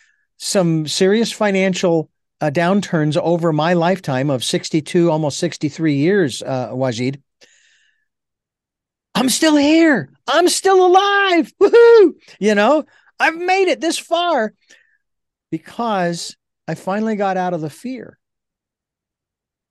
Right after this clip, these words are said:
and realized I'm being taken care of.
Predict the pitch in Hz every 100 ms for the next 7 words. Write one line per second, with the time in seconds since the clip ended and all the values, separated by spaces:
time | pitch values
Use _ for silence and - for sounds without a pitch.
0 | _ _ _ 151 147 156 220 208 139 131
1 | 135 135 - - _ _ _ _ _ _
2 | _ _ _ _ 165 175 233 247 180 170
3 | 175 180 233 285 160 - _